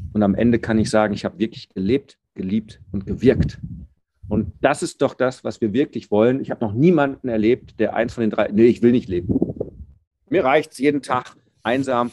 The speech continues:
vorm Fenster zu sitzen, auf die Kirchturmuhr zu starten, zu starren und ein bisschen die Katze zu kraulen.“ Ja? Das habe ich noch niemanden gesehen. Ich habe auch noch niemanden gesehen, der sagt, „Beziehung brauche ich nicht, ich will nicht lieben.“ Und ich habe auch noch niemanden gesehen, der sagt, „Nee, ich möchte arm wie eine Kirchenmaus sein und total im Mangel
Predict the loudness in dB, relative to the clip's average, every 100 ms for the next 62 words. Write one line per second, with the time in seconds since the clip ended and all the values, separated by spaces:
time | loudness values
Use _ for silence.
0 | _ _ -4 -2 -4 -4 -6 -8 -10 -10
1 | -10 -10 -10 -10 -12 -16 -6 -6 -4 -10
2 | -8 -12 _ _ -4 -4 -4 -10 -14 _
3 | -10 -2 0 0 0 -2 -2 -4 -8 -12
4 | -8 -10 -10 -20 -16 -18 -14 -12 -10 -12
5 | -14 _ _ -4 -4 -6 _ _ _ -6
6 | -6 2 4 4 4 4 2 0 -8 -10
7 | -10 -12 -6 0 2 2 2 0 -2 -2
8 | -2 -2 -2 -2 -2 -4 -8 -16 -4 -2
9 | -2 -4 -4 -4 -6 -16 _ _ -4 -2
10 | -4 -10 -14 -18 _ _ _ _ -6 0
11 | 4 4 2 0 2 0 0 -2 -2 0
12 | 0 0 2 2 0 -2 -4 -8 -12 -12
13 | -12 -6 -6 -4 -4 -2 -4 -4 -4 -4
14 | -4 -4 -2 -4 -6 -12 _ -2 -2 0
15 | -2 0 0 0